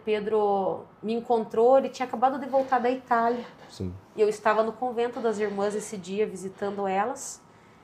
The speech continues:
Speaker 1: conversando com as irmãs, enfim, dando mais parecido na minha cabeça, eu não me lembro o que eu fui fazer lá. Aí ele falou assim pra mim: "Nossa, Juliana, como você tá tão bonita, o casamento fez bem pra você." Aí eu falei assim pra ele: "Então deve ser porque eu tô me divorciando, né?"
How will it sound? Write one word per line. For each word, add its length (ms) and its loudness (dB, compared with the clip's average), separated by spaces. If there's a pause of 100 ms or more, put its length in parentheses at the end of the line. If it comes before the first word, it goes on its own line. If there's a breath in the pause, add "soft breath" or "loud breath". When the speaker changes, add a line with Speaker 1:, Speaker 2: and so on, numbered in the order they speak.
(360 loud breath)
Speaker 1:
conversando 520 2
com 100 -2
as 80 0
irmãs, 460 0
enfim, 300 -8
dando 180 -2
mais 160 -6
parecido 480 -4
na 100 -8
minha 140 -6
cabeça, 400 -4
eu 60 -6
não 60 -6
me 80 -4
lembro 260 -4
o 20 -20
que 80 -12
eu 60 -6
fui 140 -10
fazer 360 -4
lá. 320 0 (880 loud breath)
Aí 180 4
ele 120 8
falou 180 0
assim 220 -4
pra 120 -2
mim: 100 -6
"Nossa, 360 2
Juliana, 300 4
como 200 -4
você 220 -8
tá 140 -4
tão 200 -6
bonita, 340 -2
o 40 -10
casamento 440 -4
fez 280 -6
bem 240 0
pra 160 -2
você." 480 -2 (1000 loud breath)
Aí 100 0
eu 60 0
falei 220 0
assim 220 -8
pra 140 -6
ele: 200 -2
"Então 300 -6
deve 180 0
ser 180 -2
porque 180 -8
eu 40 0
tô 120 -4
me 120 -6
divorciando, 840 -4
né?" 140 -2